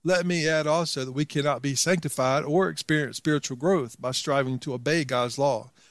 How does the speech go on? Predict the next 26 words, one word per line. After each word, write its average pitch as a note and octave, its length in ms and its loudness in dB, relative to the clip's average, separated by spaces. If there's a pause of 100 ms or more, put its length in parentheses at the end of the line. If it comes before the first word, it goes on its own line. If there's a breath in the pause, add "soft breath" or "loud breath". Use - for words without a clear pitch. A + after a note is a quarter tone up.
(120)
We D3+ 100 2
are D3 100 4
not D#3 200 4
under D3 180 2
law, D3 240 4
but B2+ 160 -4
under B2 160 -4
grace. A2+ 600 -4 (1400 soft breath)
What E3 140 0
most F#3+ 380 0
do E3+ 140 2
not F3 160 2
realize, D#3+ 400 4
however, C3+ 400 0
is C3+ 100 -4
that C#3+ 180 -4
grace F3+ 520 2
has D3 180 2
a D3+ 80 0
much D#3+ 240 0
higher E3 300 2
standard C3+ 420 -2
than C3+ 160 -4
the B2+ 60 -6
Ten C#3 220 -4
Commandments. A#2+ 580 -8